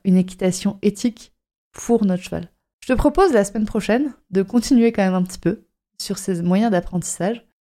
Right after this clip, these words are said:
Et je te propose du coup un, un petit bonus qu'on m'a demandé sur Instagram. Vous pouvez me demander tous les épisodes que vous voulez sur Instagram, qui est un bonus sur, bah, qu'est-ce que moi, en tant, en tant que praticienne shiatsu,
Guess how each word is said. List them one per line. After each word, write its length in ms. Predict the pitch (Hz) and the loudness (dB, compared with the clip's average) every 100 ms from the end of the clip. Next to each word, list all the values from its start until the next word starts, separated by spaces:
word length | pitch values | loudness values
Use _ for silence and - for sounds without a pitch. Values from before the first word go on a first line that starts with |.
| - | -2
Et 200 | 190 190 | 0 0
je 80 | 185 | 0
te 80 | |
propose 400 | 208 247 233 285 | -2 0 2 2
du 120 | 220 214 | 2 -2
coup 240 | - 254 | -2 2
un, 280 | 220 190 190 | 2 2 2
un 100 | 196 | 0
petit 180 | 196 262 | 0 2
bonus 560 | 262 208 254 - - _ _ | 4 4 4 -2 -14 _ _
qu'on 80 | - | -2
m'a 120 | 185 | 2
demandé 480 | 185 190 185 220 - | 4 4 4 4 0
sur 260 | _ - 175 | _ -12 -4
Instagram. 520 | 170 - 185 151 180 | -2 -2 -4 -2 -2
Vous 80 | 254 - _ _ _ | -4 -10 _ _ _
pouvez 120 | 180 | 0
me 40 | 180 | 2
demander 320 | 185 180 180 | 2 2 0
tous 140 | - | 0
les 100 | 233 | 0
épisodes 340 | 208 208 185 185 | 0 -2 -6 -8
que 160 | - | -4
vous 60 | 190 | -2
voulez 220 | 175 180 | 0 0
sur 200 | 202 - | -2 -6
Instagram, 480 | 175 - 175 165 226 - _ _ | -8 -4 -6 -4 -8 -12 _ _
qui 280 | - - 226 | -18 -2 0
est 320 | 247 311 - - | 2 0 -4 0
un 100 | 202 | 2
bonus 360 | 190 202 233 247 | 4 4 2 0
sur, 360 | - 226 226 - | -2 -4 -4 -2
bah, 160 | 196 | 0
qu'est-ce 240 | 196 240 - | 0 -2 -2
que 80 | 226 | 2
moi, 420 | 202 185 247 - | 4 4 2 0
en 80 | 180 | -4
tant, 340 | 202 185 - - - | -6 -8 -14 -20 -10
en 140 | - 170 | -4 -2
tant 180 | 190 | 0
que 60 | 185 | -2
praticienne 440 | - 202 - 247 | 0 -2 -2 -2
shiatsu, 600 | 226 - 190 - - 254 | -2 -2 -4 -4 -6 -6